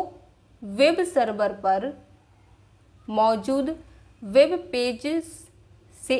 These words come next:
इन्फॉर्मेशन रिसीव करने और व्यू करने के लिए सर्च इंजन का इस्तेमाल करता है, लेकिन ये सर्च इंजन नहीं है, ये एक वेब ब्राउज़र है।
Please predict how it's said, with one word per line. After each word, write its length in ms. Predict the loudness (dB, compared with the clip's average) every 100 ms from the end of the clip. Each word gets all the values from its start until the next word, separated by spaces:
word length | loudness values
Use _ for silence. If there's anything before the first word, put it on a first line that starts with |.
| -2
इन्फॉर्मेशन 840 | -4 0 2 2 0 -2 0 0 -2 -8
रिसीव 420 | -8 -4 -4 0
करने 300 | 0 2 0 0
और 240 | 2 2 0
व्यू 340 | -4 -4 -2 -2 -6 -20 -20 -8 0
करने 320 | 0 2 0
के 180 | 0 -4
लिए 320 | -4 -4 -4 -6 -18 -6
सर्च 360 | 0 0 -2
इंजन 460 | -8 -6 -2 -2 -2
का 200 | -2 -2 -4
इस्तेमाल 500 | -12 -8 0 2 0 0
करता 300 | -6 -6 -12
है, 200 | -12 -20 _ _
लेकिन 280 | -4 -2 0
ये 140 | 0 0
सर्च 360 | 2 2 0
इंजन 360 | -8 -8 -6 -6
नहीं 280 | -6 -6 -6
है, 160 | -4 -4
ये 180 | -4 -6
एक 340 | -6 -6 -6
वेब 400 | -6 0 0 -2
ब्राउज़र 480 | -4 -2 -4 -4 -6
है। 180 | -8